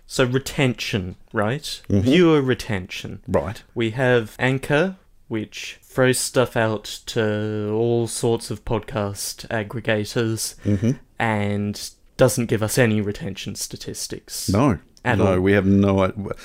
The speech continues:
Speaker 2: I guess it's probably hard with,
Speaker 1: Yeah.
Speaker 2: with
Speaker 1: Uh, th-,
Speaker 2: podcasts.
Speaker 1: it is difficult, yes. Uh, and then we have YouTube, which doesn't get enough views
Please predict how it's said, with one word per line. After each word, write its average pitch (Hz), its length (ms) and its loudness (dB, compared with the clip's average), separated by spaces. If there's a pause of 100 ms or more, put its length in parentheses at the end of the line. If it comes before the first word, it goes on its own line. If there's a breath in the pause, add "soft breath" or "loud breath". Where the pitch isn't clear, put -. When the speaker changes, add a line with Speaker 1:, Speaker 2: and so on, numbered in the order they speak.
(160 loud breath)
Speaker 2:
I - 100 -4
guess 381 200 4
it's 330 140 0
probably 87 500 0
hard 101 460 -2
with, 82 320 -4 (200)
Speaker 1:
Yeah. 120 320 4 (200)
Speaker 2:
with 104 220 0
Speaker 1:
Uh, 208 120 4
th-, 277 140 -2
Speaker 2:
podcasts. 82 320 0
Speaker 1:
it 170 100 6
is 185 220 4
difficult, - 640 0
yes. 104 340 -2 (300 soft breath)
Uh, 120 240 2
and 131 200 0
then 156 120 0
we 147 120 0
have 131 300 0
YouTube, 127 720 -2 (140)
which - 360 -2
doesn't 123 300 2
get 110 360 0
enough 113 560 -4
views 123 760 -2